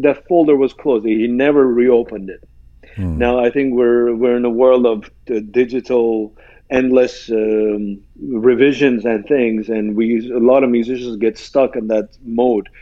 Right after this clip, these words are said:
Speaker 1: And what I learned from him is to constantly keep going and to constantly, uh,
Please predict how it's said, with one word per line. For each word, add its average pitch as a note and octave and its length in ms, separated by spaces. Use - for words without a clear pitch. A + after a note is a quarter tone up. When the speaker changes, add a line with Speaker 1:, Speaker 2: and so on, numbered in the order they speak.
Speaker 1:
And A#2+ 520
what C3+ 140
I C3+ 60
learned D#3 340
from C#3 180
him C3 100
is B2 120
to A#2 140
constantly C3+ 500
keep - 240
going C3 400
and G#2+ 180
to A#2 200
constantly, B2+ 840
uh, G#2 220